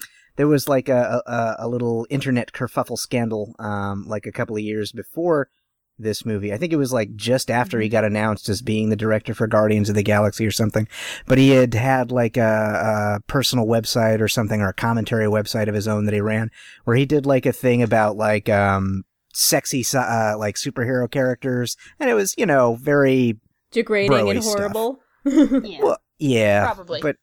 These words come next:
Speaker 1: yeah, I mean, so th-, so a lot of people were really, really like, "Oh, James Gunn's gonna ruin it," and he sort of, like, there's some of that in there, but at the same time,
Speaker 2: It could have been a whole lot worse.
Speaker 1: it's very,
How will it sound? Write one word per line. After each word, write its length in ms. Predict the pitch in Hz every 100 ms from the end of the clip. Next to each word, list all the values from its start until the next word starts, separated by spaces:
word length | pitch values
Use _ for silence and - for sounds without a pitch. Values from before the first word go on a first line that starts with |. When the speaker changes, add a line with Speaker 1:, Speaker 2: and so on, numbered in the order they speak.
| _ _ _
Speaker 1:
yeah, 580 | 202 190 131 110 113 123
I 80 | 143
mean, 340 | 139 113 110
so 220 | - 202 185
th-, 140 | 202
so 180 | - 208
a 20 | 202
lot 80 |
of 80 | 196
people 160 | 202 190
were 80 | 170
really, 300 | 170 160 139
really 480 | 139 143 139 135 131
like, 240 | 120 117
"Oh, 720 | 123 165 135 131 123 123 107 104
James 280 | 139 143 -
Gunn's 240 | 151 113
gonna 200 | 147 120
ruin 260 | 120 104 101
it," 100 | - - -
and 120 | 226
he 80 | 214
sort 220 | 277 320
of, 80 | 233 -
like, 180 | 202 185
there's 180 | 196 -
some 160 | 196
of 100 | 175
that 160 | 160 196
in 180 | 311 190
there, 320 | 120 110 110 _ _
but 80 | 233
at 60 | 233
the 80 | 226
same 240 | 247 226
time, 480 | 214 247 220 190 170 -
Speaker 2:
It 140 | 285
could 180 | - 381
have 120 | 311
been 160 | 320 254
a 60 |
whole 220 | 233 240 220
lot 260 | 180 -
worse. 240 | 110 - -
Speaker 1:
it's 220 | 254 -
very, 360 | 415 277 269